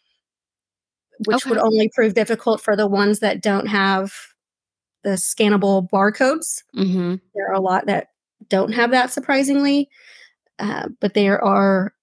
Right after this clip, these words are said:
Speaker 1: uh, I think, stickers or different barcodes that we could create for it, you know, or just look it up. So we are trying to, you know, make it so that we can do that. So then we would link that Libib account to the website, Facebook, you know, probably pin it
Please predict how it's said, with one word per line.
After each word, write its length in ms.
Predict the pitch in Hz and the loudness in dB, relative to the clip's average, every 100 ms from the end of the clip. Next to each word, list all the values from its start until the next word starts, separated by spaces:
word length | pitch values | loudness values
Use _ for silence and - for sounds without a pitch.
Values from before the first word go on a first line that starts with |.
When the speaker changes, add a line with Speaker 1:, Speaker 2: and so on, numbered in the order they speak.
| - | -14
Speaker 1:
uh, 160 | - - - _ _ _ _ _ _ _ _ - | -12 -12 -14 _ _ _ _ _ _ _ _ -4
I 60 | |
think, 160 | 240 226 | 0 0
stickers 540 | - 254 254 240 254 | 2 2 2 2 4
or 100 | 220 | 2
different 320 | 208 220 208 | 2 2 2
barcodes 420 | 202 202 - 208 196 | 2 0 2 0 2
that 140 | 190 | 0
we 120 | 196 | 0
could 260 | - 208 185 | 0 -2 -4
create 420 | - 196 190 202 | -2 0 0 -2
for 240 | - 196 190 | -4 -4 -2
it, 220 | 185 - _ _ _ _ _ - | -4 -8 _ _ _ _ _ -8
you 80 | 226 | -4
know, 160 | 196 | -2
or 220 | - 214 | -2 -2
just 200 | 196 202 | 0 -2
look 300 | 226 208 208 | 0 2 2
it 80 | 208 | 0
up. 260 | 196 202 - | -2 -2 -4
So 160 | 233 | -2
we 160 | 220 269 | 0 2
are 100 | 277 | 2
trying 200 | 269 262 | 2 0
to, 180 | 240 233 | 0 -2
you 80 | 233 | 0
know, 60 | 220 | 2
make 220 | 226 226 | 2 0
it 100 | 214 | -4
so 80 | 208 | -4
that 80 | 202 | -2
we 60 | |
can 140 | 220 208 | 0 0
do 140 | 214 | 2
that. 320 | 196 190 285 - _ - - _ | 2 2 0 -4 _ -20 -20 _
So 140 | - 240 | -6 0
then 160 | 233 | 2
we 80 | 226 | 2
would 140 | 208 196 | 2 2
link 420 | 214 220 220 - | 2 2 2 -2
that 580 | 196 185 196 196 - - - - _ _ _ _ _ - | -4 0 2 2 -2 -8 -14 -16 _ _ _ _ _ -8
Libib 580 | 202 202 208 202 208 180 | 0 2 4 2 0 -2
account 600 | 202 - 185 185 - - _ _ _ _ _ _ _ _ _ | -4 -2 0 0 -4 -16 _ _ _ _ _ _ _ _ _
to 280 | - 240 226 | -2 2 4
the 80 | 214 | 4
website, 580 | 208 208 - 208 196 202 | 2 2 2 2 0 -4
Facebook, 580 | - 196 196 208 196 - | -4 -2 -2 -2 -2 -4
you 80 | 196 | -6
know, 100 | 180 | -2
probably 300 | 208 196 202 | -2 -2 -4
pin 280 | - 208 | -2 -2
it 140 | 196 | 0